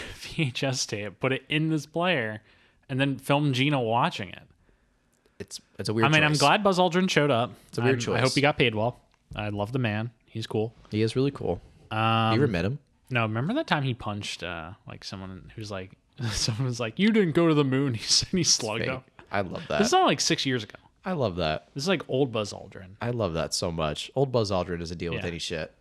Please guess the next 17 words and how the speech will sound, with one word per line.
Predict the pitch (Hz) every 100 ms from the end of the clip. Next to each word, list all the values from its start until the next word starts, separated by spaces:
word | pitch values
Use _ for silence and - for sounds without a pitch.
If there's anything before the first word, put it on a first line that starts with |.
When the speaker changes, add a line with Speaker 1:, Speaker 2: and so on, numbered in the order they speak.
| _ _ 117
Speaker 1:
Buzz | 110 107
Al-, |
remember | 120 151 320
that | 381
year | 170 117 131
where | 123
Buzz | 104 95
Aldrin | 101 117 120 104
<laughs> | -
just, | - -
like, | -
was | 196 -
in | 143
a | 113
lot | 101 104 110
of | 107
things? | 107 110 117 -